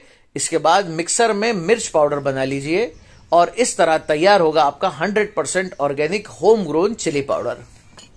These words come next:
दोस्तों, मसालों के ज्यादातर पौधों में कीट पतंगे और पेस्ट शायद ही कभी लगते हैं, क्योंकि मसाले के पौधों में एंटी पेस्ट कंपाउंड होते हैं,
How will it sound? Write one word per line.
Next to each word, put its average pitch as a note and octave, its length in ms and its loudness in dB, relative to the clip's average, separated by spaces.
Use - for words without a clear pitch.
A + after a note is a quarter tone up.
दोस्तों, B3+ 300 2
मसालों F3 540 0
के A3+ 120 0
ज्यादातर F3+ 640 2
पौधों D#3 380 0
में A3 220 -2
कीट B3 260 -8
पतंगे F#3+ 440 0
और F3+ 220 0
पेस्ट F#3 320 -2
शायद F#3 380 2
ही G#3+ 100 -4
कभी D#3+ 240 0
लगते D3 320 -2
हैं, E3 200 -4
क्योंकि G3 240 -4
मसाले D#3 520 -2
के A3 160 -8
पौधों D#3 460 -2
में G#3+ 200 -4
एंटी F#3+ 360 -6
पेस्ट - 480 -6
कंपाउंड D#3 440 0
होते C#3 300 -2
हैं, G3 220 -2